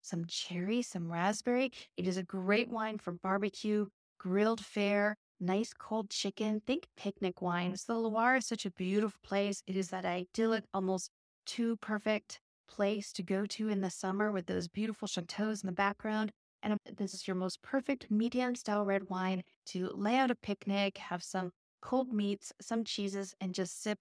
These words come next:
on a beautiful glass of wine and watch the river go by. It's also great with grilled foods, so grilled chicken.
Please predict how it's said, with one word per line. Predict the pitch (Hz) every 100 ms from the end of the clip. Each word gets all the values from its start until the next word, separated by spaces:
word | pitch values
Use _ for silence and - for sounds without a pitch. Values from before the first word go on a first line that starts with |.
| -
on | 190
a | 185
beautiful | 185 185 190 214 - 202
glass | 190 180
of | 185 175
wine | 170 175 170
and | 170 165 - _ _
watch | 156 160 -
the | 165
river | 160 165
go | 160 156
by. | 160 151 151 - _ -
It's | 196 -
also | 185 196 214
great | 196 185 180
with | 175 170 -
grilled | 233 254 269
foods, | - 269 254 254 -
so | 165
grilled | 170 180 180
chicken. | - - 262 269 269